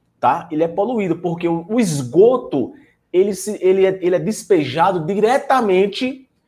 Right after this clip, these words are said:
nesse rio. E tem aqui na minha cidade uma estação de tratamento de água. Só que essa água, ela não é uma água que vai ser tratada, que vai servir pra consumo.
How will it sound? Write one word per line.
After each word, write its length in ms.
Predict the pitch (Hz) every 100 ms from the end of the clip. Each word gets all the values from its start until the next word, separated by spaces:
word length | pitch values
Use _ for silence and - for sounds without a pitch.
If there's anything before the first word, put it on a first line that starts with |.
| -
nesse 640 | 196 185 185 185 262 254 -
rio. 520 | 214 254 156 95 - _ _ _ _ _
E 100 | 330
tem 300 | - 185 170
aqui 340 | 175 170 170 147
na 120 | 131
minha 180 | 135 147
cidade 480 | - 254 160 156 165
uma 160 | 170
estação 500 | 185 - 190 - 185
de 80 | 175
tratamento 640 | 175 196 202 185 165 185 190
de 200 | 226 208
água. 520 | 160 156 123 101 - _ _ _ _ _ -
Só 160 | -
que 160 | 208 240
essa 340 | 302 311 277
água, 800 | 160 113 120 180 170 127 107 -
ela 160 | - 185
não 220 | 202 202
é 80 | 247
uma 180 | 339 214
água 220 | 170 165
que 80 | 143
vai 140 | 147
ser 160 | 147 143
tratada, 580 | 139 120 - 156 185 165
que 140 | 156
vai 120 | 160
servir 240 | 160 156 170
pra 160 | 175
consumo. 760 | 165 156 - - 139 110 101